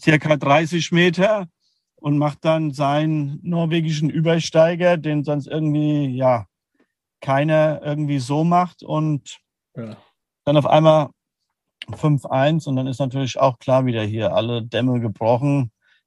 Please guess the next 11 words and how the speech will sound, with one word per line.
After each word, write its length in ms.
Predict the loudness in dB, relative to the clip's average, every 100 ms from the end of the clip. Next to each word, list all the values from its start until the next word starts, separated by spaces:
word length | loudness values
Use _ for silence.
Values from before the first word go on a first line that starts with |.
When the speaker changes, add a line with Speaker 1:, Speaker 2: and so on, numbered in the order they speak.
| _
Speaker 1:
gefühlt 560 | -4 -2 2 2 2
ein 220 | 0 2 4
Jahr 220 | 4 4
da 320 | 2 0 -2
nach 240 | -2 -2 0
dem 160 | -2
Aufstieg, 600 | 0 0 -2 -4 -4 -2
also 180 | -4 -4
das 260 | -8 -8 -2
war 180 | -2 -2
schon 580 | -2 0 0 0 -2